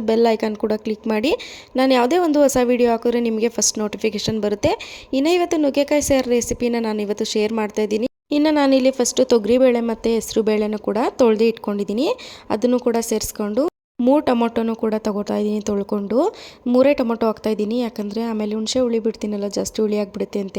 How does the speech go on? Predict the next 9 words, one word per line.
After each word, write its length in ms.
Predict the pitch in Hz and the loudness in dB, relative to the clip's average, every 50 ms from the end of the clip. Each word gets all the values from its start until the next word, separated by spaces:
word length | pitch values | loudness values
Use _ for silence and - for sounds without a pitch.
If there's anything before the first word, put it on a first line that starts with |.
| 196 | -4
ಹೇಳಿ. 200 | 190 190 226 294 415 - - - - - - - 254 | -2 0 2 2 2 0 -2 -14 -16 -16 -8 -2 0
ಇನ್ನು 140 | 269 294 302 269 240 226 | 2 2 2 4 4 2
ಒಂದು 200 | 226 254 269 269 262 | 4 4 2 4 4
ಈರುಳ್ಳಿನ 360 | 254 254 247 247 240 240 240 233 226 | 6 6 6 4 4 2 2 0 0
ನಾನು 160 | 220 220 220 - | 0 -2 -2 -2
ಕಟ್ 180 | 220 208 - - 214 | -4 -6 -4 -4 -2
ಮಾಡಿ 140 | 214 220 220 - | -2 0 0 0
ಸೇರಿಸ್ಕೊತಾ 540 | - 208 208 208 - - - 202 - 202 196 196 | 0 -2 0 -2 -6 -6 -8 -6 -4 -4 -4 -4
ಇದ್ದೀನಿ. 280 | 180 202 202 208 247 | -2 -4 -2 0 0